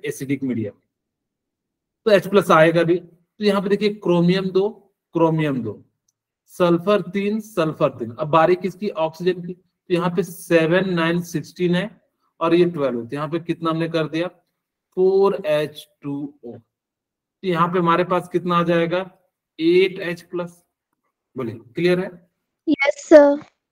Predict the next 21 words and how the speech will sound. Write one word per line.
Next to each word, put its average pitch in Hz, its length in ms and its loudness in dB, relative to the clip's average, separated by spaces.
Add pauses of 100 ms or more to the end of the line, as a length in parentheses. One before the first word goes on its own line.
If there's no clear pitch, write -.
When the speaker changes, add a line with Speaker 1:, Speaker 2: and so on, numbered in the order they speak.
(280)
Speaker 1:
ठीक - 120 -14
है, - 120 -20 (120)
अब 180 120 -2
check 180 180 0
करते 127 240 -6
हैं - 100 -20 (640)
कि 220 180 0 (540)
chromium 185 460 2
दो, 202 180 4 (280)
chromium 147 460 -2
दो, 98 220 -12 (240)
Oxygen 180 640 -2
seven, 170 840 -2 (120)
nine, 156 280 -2
sixteen 196 640 -6 (320)
और 151 140 0
यहाँ 151 220 -2
पे 170 140 -2
ट्वेल्व, 175 600 0
फ़ोर, 160 240 -2
sixteen। 120 480 -10